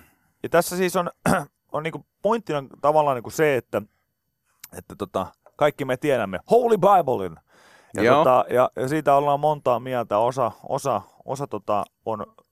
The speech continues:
Speaker 1: vakautunut tämän kirjan ja aiheen pariin, osa taas sitten ei. Mutta Raamatun käännöstyö siis jatkuu ja nämä tulkinnat muuttuu. Eli
Speaker 2: Ai,
Speaker 1: tota,
Speaker 2: koko ajan?
Speaker 1: Niin, koko ajan.
Speaker 2: Okei.
Speaker 1: Ja mikä, joka, mikä on siis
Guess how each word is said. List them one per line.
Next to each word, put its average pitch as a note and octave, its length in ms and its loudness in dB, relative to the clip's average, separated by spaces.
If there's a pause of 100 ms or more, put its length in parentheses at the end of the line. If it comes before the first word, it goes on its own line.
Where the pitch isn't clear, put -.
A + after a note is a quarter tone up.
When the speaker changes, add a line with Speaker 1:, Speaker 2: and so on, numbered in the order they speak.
(220)
Speaker 1:
vakautunut A2+ 880 -2 (420)
tämän B2 420 -4 (320)
kirjan A#2 360 -4
ja D#2+ 160 -8
aiheen G2+ 460 -6 (360)
pariin, D3 380 0
osa C3+ 240 -2
taas C#3 260 0
sitten E3 280 -8
ei. A2+ 220 -8 (560)
Mutta C#3 480 -2 (120)
Raamatun F3 640 2
käännöstyö B2 880 -4 (160)
siis A2 300 -12
jatkuu C3 480 -2
ja F2+ 60 -4
nämä G#2 180 -4
tulkinnat G#2+ 520 -4
muuttuu. F#2+ 760 -14 (420)
Eli G2 120 -6
Speaker 2:
Ai, G2 60 -6
Speaker 1:
tota, G#2+ 160 0
Speaker 2:
koko A#2+ 320 4
ajan? G#2 260 4
Speaker 1:
Niin, G3+ 140 0
koko G#3 300 4
ajan. D3 300 0
Speaker 2:
Okei. F#3+ 320 2
Speaker 1:
Ja D3+ 60 2
mikä, F#3 240 -2
joka, F#3 260 0
mikä F#3+ 240 2
on F3+ 100 2
siis E3+ 220 -6